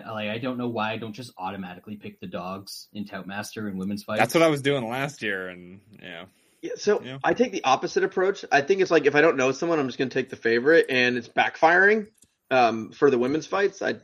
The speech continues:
Speaker 3: I don't know. I knew these people. I just don't give a shit. I don't even,
Speaker 2: <laughs> Yeah.
Speaker 3: I don't know. <sighs> All right.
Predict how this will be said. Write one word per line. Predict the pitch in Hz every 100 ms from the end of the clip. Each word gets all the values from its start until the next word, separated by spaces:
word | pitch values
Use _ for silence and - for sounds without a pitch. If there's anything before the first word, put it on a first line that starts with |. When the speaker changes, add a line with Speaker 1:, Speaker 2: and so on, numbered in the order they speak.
| -
Speaker 3:
I | 110
don't | 104
know. | - -
I | 185
knew | 226 269
these | 202
people. | 139 123 135
I |
just | 131
don't | 151 127 _ _ _
give | 120 90
a |
shit. | - - - _ - - -
I |
don't | 107 104
even, | 104 110 - - _ - - _ _ _
Speaker 2:
<laughs> | 185 - 196 185 _ _ _ _ _
Yeah. | -
Speaker 3:
I | -
don't | 50
know. | - _ _ _ _ _ _ _ _ _ - - - - - - 170
<sighs> | - - -
All | 175
right. | 135